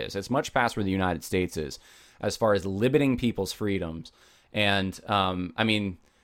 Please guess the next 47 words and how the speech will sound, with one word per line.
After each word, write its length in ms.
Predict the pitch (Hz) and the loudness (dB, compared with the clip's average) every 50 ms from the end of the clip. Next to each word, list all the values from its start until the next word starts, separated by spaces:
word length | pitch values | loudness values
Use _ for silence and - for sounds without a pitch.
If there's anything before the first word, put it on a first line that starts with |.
| _ - | _ 2
I 80 | 120 | 4
don't 100 | 127 135 | 4 6
know 60 | 131 123 | 6 4
if 120 | 120 - | 2 4
you 80 | 127 120 | 2 4
remember 280 | 107 110 113 107 104 | 4 4 4 4 2
from 160 | - - 98 | 0 0 -2
last 340 | 92 92 92 92 87 - - | 0 0 0 0 -2 -4 -6
year, 280 | 98 95 101 101 95 92 | -2 0 0 2 2 2
I 20 | |
mean, 160 | 92 92 95 | 2 0 -2
you 80 | 104 113 | -2 -4
couldn't 240 | - - 147 127 113 | -2 0 0 0 0
even 180 | 110 92 98 92 | 0 -2 -2 0
go 140 | 92 92 90 | 2 2 4
outside 800 | 90 90 87 90 - - - - 92 90 87 87 87 85 80 - _ | 4 6 4 4 2 0 -2 0 2 2 2 2 0 -2 -6 -12 _
e-, 160 | - 98 92 - 80 85 85 | -10 -10 -10 -10 -12 -16 -16
except 300 | 87 - - 107 - - | -14 -4 -2 -2 -2 0
for, 80 | 104 95 | 2 2
like, 140 | 90 85 | 2 2
an 80 | 90 87 | 0 0
hour 260 | 87 87 85 85 87 | 0 2 2 2 2
or 320 | 82 85 85 85 85 87 - | 2 2 0 -2 -2 -4 -4
half 220 | - 107 101 92 | -2 -2 -2 0
an 80 | - 92 | 0 -2
hour, 180 | 90 90 90 90 | 0 0 2 2
whatever 300 | 95 98 110 98 98 92 | 4 4 4 4 4 2
it 60 | 76 | 2
was, 300 | 90 92 90 90 87 95 | 4 2 2 2 0 -2
um, 120 | 98 90 | -4 -4
your 140 | 85 98 98 | -2 -2 0
allotted 400 | 90 87 92 92 98 95 92 87 | 2 4 6 6 6 6 4 0
time 280 | - - 92 90 92 92 | -2 -2 0 0 0 -2
per 220 | - 98 92 90 | -2 -2 -2 0
day. 300 | 85 90 92 90 87 87 | 2 2 2 2 2 2
And 80 | 87 87 | 0 -2
the 60 | 87 | -4
police, 420 | - - 107 104 110 110 - - - - - - - - - | -6 -6 -4 -2 -2 -2 -4 -6 -10 -16 -20 -20 -18 -4 -2
there's 160 | 123 120 - | -2 0 2
all 100 | 175 170 | 2 2
these 140 | 165 147 127 | 2 0 2
horrible 440 | - 135 135 139 147 139 123 123 | 4 6 8 8 8 10 8 6
things, 460 | 117 - 123 117 113 113 110 104 - - - - - _ | 6 6 4 4 4 4 2 0 -2 -8 -14 -20 -20 _
horrible 440 | _ - 160 170 175 165 139 131 123 | _ 6 8 8 8 8 8 6 6
images 420 | 120 120 120 123 117 110 107 90 101 | 6 6 4 4 4 2 2 2 0
of 100 | 95 - | -2 0
policemen 640 | - 98 98 104 107 - - 98 95 90 90 85 | -2 0 0 0 0 -2 -4 -4 -4 -4 -4 -6